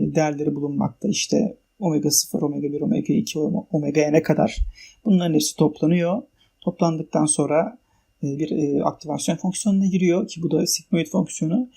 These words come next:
Bundan, bun-, bundan sonra, e, elimizde aldığımız bir Y pret yani şapka değerine işte bir, e, ihtimal olarak değerlendiriyoruz.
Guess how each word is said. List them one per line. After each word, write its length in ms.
Bundan, 420
bun-, 320
bundan 260
sonra, 520
e, 40
elimizde 460
aldığımız 440
bir 180
Y 200
pret 340
yani 200
şapka 380
değerine 500
işte 320
bir, 320
e, 320
ihtimal 460
olarak 260
değerlendiriyoruz. 1000